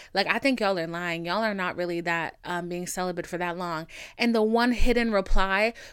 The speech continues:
was a girl, and she said, "Actually, it's really not that hard when all the men look like you." Uh-huh. And I was like, "This is so fucking true." Like, it's not, I'm not, I'm not celibate by choice right now. And it's not because I don't have men who want,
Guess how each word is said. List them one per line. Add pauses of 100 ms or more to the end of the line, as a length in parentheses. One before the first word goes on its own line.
was
a
girl,
and
she
said,
"Actually,
it's
really
not
that
hard
when
all
the
men
look
like
you." (160)
Uh-huh. (440)
And
I
was
like,
"This
is
so
fucking
true." (340)
Like, (640)
it's (140)
not, (100)
I'm
not,
I'm (160)
not
celibate
by
choice
right
now. (260)
And
it's
not
because
I
don't
have
men
who
want,